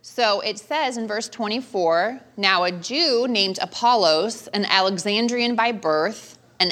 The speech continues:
eloquent man, came to Ephesus, and he was proficient in the scriptures."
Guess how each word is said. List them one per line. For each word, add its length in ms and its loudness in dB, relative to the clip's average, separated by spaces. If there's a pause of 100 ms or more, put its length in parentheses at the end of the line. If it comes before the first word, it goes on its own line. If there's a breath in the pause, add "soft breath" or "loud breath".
(120)
eloquent 580 2
man, 440 2 (500 loud breath)
came 320 6
to 140 0
Ephesus, 800 2
and 120 4
he 120 4
was 160 4
proficient 1080 0 (300)
in 120 4
the 80 2
scriptures." 880 -2